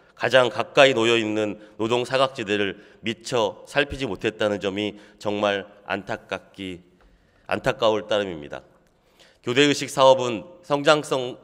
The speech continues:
상징성과 대표성에도 불구하고 정작 출연진들은 자부심보다는 불안감을 느끼고 있습니다. 서울시 차원에서 출연자 대기실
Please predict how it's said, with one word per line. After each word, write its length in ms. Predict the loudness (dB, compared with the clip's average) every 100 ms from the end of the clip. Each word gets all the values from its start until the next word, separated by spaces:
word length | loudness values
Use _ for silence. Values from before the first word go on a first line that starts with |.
| -8
상징성과 640 | 0 0 0 0 0 0
대표성에도 840 | 0 -2 -4 -2 -4 -2 -2 -4 -6
불구하고 720 | -10 -4 -2 -2 -2 -4 -8 -20 -18
정작 380 | -8 0 2 2
출연진들은 720 | 0 0 0 0 0 0 0 -6 -20 _ -12
자부심보다는 800 | -6 -4 -4 -2 0 0 0 -2
불안감을 640 | 0 2 2 0 0 -4 -10 -18
느끼고 420 | -14 -10 -8 -6 -8
있습니다. 480 | -10 -14 -12 -12 -14 _ _ _
서울시 340 | -4 -2 -2 -2
차원에서 720 | 2 4 4 4 2 2 -10 -18
출연자 460 | -4 -2 2 2 2
대기실 600 | 0 -2 -2 -2 -6